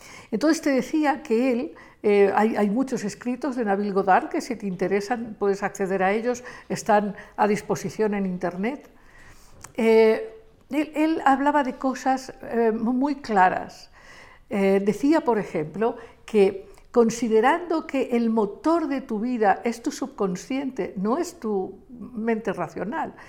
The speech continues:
es tu mente subconsciente, que sabiendo esto, hay momentos, esto lo sabemos también hoy científicamente, que, que cuando tú estás en estado alfa, es decir, cuando, cuando tus vibraciones cerebrales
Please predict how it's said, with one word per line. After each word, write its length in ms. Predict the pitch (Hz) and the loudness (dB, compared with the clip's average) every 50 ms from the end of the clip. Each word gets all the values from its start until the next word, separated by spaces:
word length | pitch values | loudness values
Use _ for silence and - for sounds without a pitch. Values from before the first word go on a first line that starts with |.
| - - - - | -20 -20 -16 -8
es 220 | - 233 - - - | -8 -8 -8 -6 -6
tu 100 | 262 247 | -4 -2
mente 600 | 226 233 262 269 277 262 - 269 262 285 277 - - | 0 0 0 0 -2 -4 -6 -6 -6 -6 -8 -12 -14
subconsciente, 1040 | - - 254 226 - 254 240 226 233 - - 233 220 208 190 - 226 196 - - - - - - - - - - - | -12 -12 -10 -4 -2 0 0 0 -2 -2 0 0 0 0 0 -6 -10 -12 -12 -14 -20 -20 -20 -20 -20 -20 -20 -12 -6
que 120 | - 220 | -6 -2
sabiendo 560 | - - 240 202 233 285 359 359 349 302 269 | 2 2 2 2 2 -2 -4 -2 0 2 2
esto, 560 | 269 262 269 - - 226 208 226 254 - - - - - - - - | 2 2 0 -2 -2 -2 -2 -2 -4 -10 -18 -20 -20 -20 -20 -6 2
hay 180 | - 277 311 330 | 4 4 4 4
momentos, 760 | 330 320 294 254 254 262 262 254 233 240 - 214 196 202 202 | 2 0 -2 0 0 0 0 -2 -2 -4 -4 -4 -4 -2 -4
esto 260 | 185 - - - 214 | -6 -6 -4 -4 -2
lo 120 | 196 185 | -2 -2
sabemos 460 | - - 175 175 185 190 196 185 - | -2 -2 -2 -2 0 0 -2 -4 -4
también 280 | - 202 190 202 208 202 | -2 -2 -2 0 0 0
hoy 140 | 208 208 202 | -2 -2 -4
científicamente, 1080 | - - 208 208 208 214 202 233 214 - 214 214 233 254 254 240 - 247 302 339 330 - - - - _ _ - - - - - _ _ _ _ _ _ - - - - - - - - _ - | -4 -4 -4 -4 -4 -6 -6 -6 -4 -2 -2 0 0 -2 -2 -2 -4 -4 -4 -6 -8 -12 -20 -20 -20 _ _ -20 -20 -20 -20 -20 _ _ _ _ _ _ -20 -20 -20 -20 -20 -20 -20 -20 _ -4
que, 300 | - 262 269 262 269 - | 2 2 2 2 2 0
que 140 | - 269 262 | -2 0 2
cuando 260 | 269 262 254 254 254 | 4 4 4 4 2
tú 100 | 254 302 | 2 0
estás 320 | 302 294 - 359 349 - - | -4 -2 -2 -2 -2 -2 -2
en 120 | 277 247 | 0 0
estado 440 | 220 226 - - 247 247 240 220 220 | -2 -2 -4 -4 -2 0 2 4 4
alfa, 480 | 208 208 196 202 - - 226 - 277 - - - - _ - | 4 4 2 0 -4 -6 -6 -6 -6 -8 -14 -20 -20 _ -10
es 100 | - 185 | -8 -4
decir, 240 | - 247 226 220 - | -2 0 -2 0 0
cuando, 400 | - 226 214 220 220 208 - - - - - - - | 0 2 2 4 2 2 0 -4 -10 -16 -18 -10 -4
cuando 300 | 233 208 214 220 208 208 | -2 2 4 4 4 2
tus 380 | - 240 220 214 208 - 214 202 | 2 -2 -2 -2 -2 -6 -8 -6
vibraciones 1000 | 180 208 233 208 220 214 196 208 - 262 285 320 320 294 247 233 233 233 - - - | -2 -2 0 0 2 0 0 -2 -4 -4 -4 -2 -2 0 0 0 0 -2 -6 -10 -10
cerebrales 800 | - - - 208 202 196 208 233 233 233 233 220 208 208 208 | -8 -4 -2 0 2 2 4 6 6 6 6 4 2 0 -2